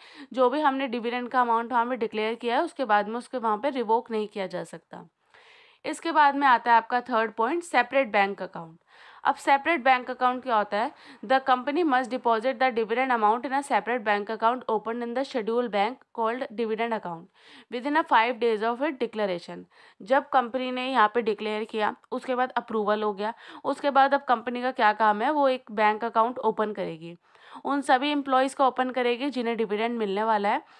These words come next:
तो उन सबका एक बैंक अकाउंट यहाँ पे ओपन होगा, और ये आपका होता है शेड्यूल्ड बैंक के अंदर। अब शेड्यूल्ड बैंक के अंदर एक बैंक अकाउंट ओपन किया जाएगा, जिसके अंदर जो डिविडेंड अमाउंट है ना, वो वहाँ पे ट्रांसफ़र किया जाएगा,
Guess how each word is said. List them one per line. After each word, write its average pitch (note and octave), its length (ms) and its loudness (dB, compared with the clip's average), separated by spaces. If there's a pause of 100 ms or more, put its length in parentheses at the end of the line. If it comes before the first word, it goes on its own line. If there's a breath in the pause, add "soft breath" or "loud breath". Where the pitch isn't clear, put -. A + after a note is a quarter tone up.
(240 loud breath)
तो B3+ 100 2
उन C4 100 0
सबका C4+ 300 0
एक C#4 160 2
बैंक G#3+ 280 2
अकाउंट A#3+ 320 -2
यहाँ A3+ 160 0
पे B3+ 120 -4
ओपन A3+ 400 -2
होगा, A#3 300 0 (300 loud breath)
और A3+ 260 4
ये B3 200 -2
आपका B3+ 380 4
होता A#3+ 280 0
है D#4 120 0
शेड्यूल्ड A#3+ 480 -4
बैंक G3+ 260 0
के G#3 80 -10
अंदर। E3+ 360 -10 (280 loud breath)
अब A#3+ 140 2
शेड्यूल्ड B3+ 460 -4
बैंक B3 260 0
के C4 80 -4
अंदर B3 260 -2
एक A#3+ 160 -2
बैंक G#3 240 -2
अकाउंट A3 320 -4
ओपन G#3+ 340 -4
किया A#3+ 200 -2
जाएगा, A3+ 380 0
जिसके A#3 340 -6
अंदर A#3 200 -4
जो B3+ 140 -4
डिविडेंड A3 420 -2
अमाउंट A3 380 0
है A3 80 0
ना, A#3 200 0 (320 loud breath)
वो B3 180 4
वहाँ B3+ 200 6
पे C#4 140 -2
ट्रांसफ़र A#3+ 480 0
किया A3+ 240 -2
जाएगा, G3 420 -2